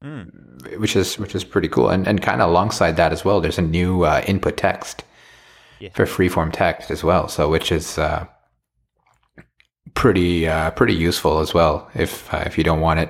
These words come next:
Speaker 2: named certain things, or if you wanna have a, essentially just a little, uh, freeform,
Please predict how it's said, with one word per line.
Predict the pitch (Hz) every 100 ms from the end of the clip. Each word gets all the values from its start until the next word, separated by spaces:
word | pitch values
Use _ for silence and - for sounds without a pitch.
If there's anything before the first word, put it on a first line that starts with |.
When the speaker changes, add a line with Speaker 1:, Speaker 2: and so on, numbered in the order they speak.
| -
Speaker 2:
named | 87 85 85
certain | - 76 78
things, | 78 82 80 80
or | 78 73 - - - - - - -
if | 95
you | 85
wanna | 82
have | 78 80 80
a, | 78 76 73 50 - - _ _ _ _ _ - - _ _ _ _ _ _ _ -
essentially | 107 92 - 82
just | 82
a | 76
little, | 80 76 76
uh, | 76 76 76 73 - _ _ _ -
freeform, | - 85 - 90 82